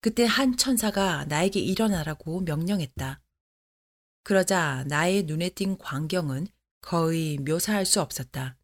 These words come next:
내 앞에는 머리털이 헝클어지고 옷이 찢어지고 얼굴은 바로 공포와 절망의 모습을 한 한 무리의 사람들이 있었다. 그들은 내게 접근해 와서 그들의 겉옷을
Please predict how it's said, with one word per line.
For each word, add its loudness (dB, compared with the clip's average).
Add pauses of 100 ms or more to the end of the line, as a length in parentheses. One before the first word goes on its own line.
(840)
내 4
앞에는 0
머리털이 0
헝클어지고 -4 (300)
옷이 2
찢어지고 -2 (280)
얼굴은 -2
바로 -2
공포와 -2 (380)
절망의 0
모습을 -2
한 -6 (220)
한 2
무리의 2
사람들이 0
있었다. -4 (1000)
그들은 4
내게 4
접근해 0
와서 -2 (260)
그들의 2
겉옷을 -4